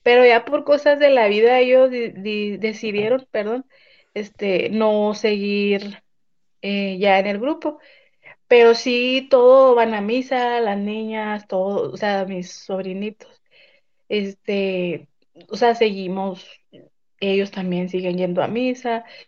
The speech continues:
van al, de repente, no sé si siempre es por cosas de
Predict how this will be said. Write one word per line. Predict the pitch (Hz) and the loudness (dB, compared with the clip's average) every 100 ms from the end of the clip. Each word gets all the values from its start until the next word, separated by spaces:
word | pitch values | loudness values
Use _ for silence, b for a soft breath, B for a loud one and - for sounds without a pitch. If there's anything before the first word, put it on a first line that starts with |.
| B B B B | B B B B
van | 214 214 220 | 0 2 2
al, | 226 220 208 190 - - - _ _ _ _ _ _ _ _ - | 0 0 0 -4 -8 -14 -20 _ _ _ _ _ _ _ _ -10
de | 214 208 214 | -6 -2 0
repente, | 208 190 - 302 330 302 262 | 0 -2 0 -2 2 4 4
no | 240 | 0
sé | 262 | -8
si | 254 254 | -16 -8
siempre | 233 226 220 233 | -6 -6 -10 -14
es | - | -10
por | 214 | -10
cosas | 208 196 214 202 | -8 -10 -10 -8
de | 202 180 175 175 | -8 -6 -8 -12